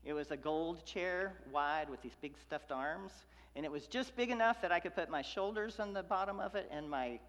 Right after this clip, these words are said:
seat in the bottom of it, and my head would go over one side and my legs would go over the other side. Y'all ever have a chair like that?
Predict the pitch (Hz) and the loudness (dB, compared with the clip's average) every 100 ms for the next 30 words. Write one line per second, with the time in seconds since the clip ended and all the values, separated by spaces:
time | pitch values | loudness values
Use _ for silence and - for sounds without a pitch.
0 | - - 220 214 202 190 190 190 190 180 | -12 -6 -6 -4 -2 2 2 2 -2 -4
1 | 147 127 156 180 185 185 185 185 180 190 | -2 -2 -2 -4 -2 0 -2 -2 -2 -2
2 | 196 185 185 185 139 123 151 165 170 175 | 0 2 2 2 -2 0 -2 -4 -6 -6
3 | 180 180 214 220 294 285 247 - - - | -4 -4 -4 -2 -2 -2 -8 -18 -20 -20
4 | - - - - 165 175 175 202 190 185 | -20 -20 -20 -6 -4 -2 -2 0 2 4
5 | 226 220 | 4 2